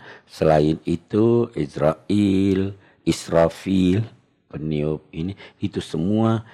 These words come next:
yang harus dipercaya wujudnya. Eh, saya kira itu ya yang berkaitan dengan, eh, kepercayaan pada malaikat. Eh,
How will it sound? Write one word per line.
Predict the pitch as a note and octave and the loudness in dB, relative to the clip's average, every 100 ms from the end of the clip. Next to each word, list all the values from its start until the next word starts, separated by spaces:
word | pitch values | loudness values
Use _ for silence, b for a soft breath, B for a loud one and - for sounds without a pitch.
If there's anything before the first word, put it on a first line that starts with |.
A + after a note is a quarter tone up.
| B - | B -4
yang | D2+ D2+ D2+ | 0 0 0
harus | D2+ D#2+ F2+ F#2 - | -2 0 0 -2 -8
dipercaya | - D#2+ D#2 - - _ D#2 C#2+ D2 D2 D2+ D2 D2 - b b b b _ - | -8 -6 -6 -6 -8 _ -2 2 2 2 2 0 -2 -8 b b b b _ -4
wujudnya. | F2 F2 F2 F2 F2 - D2+ D2+ D#2+ D2+ B1 - - _ _ _ _ _ _ _ _ _ _ _ _ _ - | 0 2 0 0 -4 -4 -4 0 0 0 -4 -10 -20 _ _ _ _ _ _ _ _ _ _ _ _ _ -4
Eh, | A#2+ B2 B2+ A#2+ A2+ - _ _ _ _ _ _ _ _ | 2 4 4 2 -2 -10 _ _ _ _ _ _ _ _
saya | - - - D3 | -20 -12 0 0
kira | C#3 E3 D#3 D#3 | 2 4 4 2
itu | D3 D3 - A#2 | -2 -2 4 4
ya | C#2+ C2 A2+ | 4 -2 -6
yang | F2 C#2+ | -8 -10
berkaitan | D#2+ - - C#2+ - C#2 B1 | -12 -12 -10 -10 -8 -12 -12
dengan, | A#1 A#1 B1 A1+ A#1+ A1+ - | -16 -16 -16 -16 -18 -18 -18
eh, | A#1 - D2+ D#2 | -18 -18 -18 -16
kepercayaan | C#2+ - - - D2+ D2+ C#2 - B1+ | -16 -14 -14 -10 -6 -4 -6 -10 -16
pada | - A#1 - A#1+ A#1 - _ | -16 -16 -12 -12 -12 -20 _
malaikat. | D2+ D2 C2 B1+ B1 C2 _ _ _ _ _ _ b b b b _ _ - | -12 -8 -8 -10 -16 -16 _ _ _ _ _ _ b b b b _ _ -14
Eh, | C#2 A#1+ C2+ | -12 -12 -16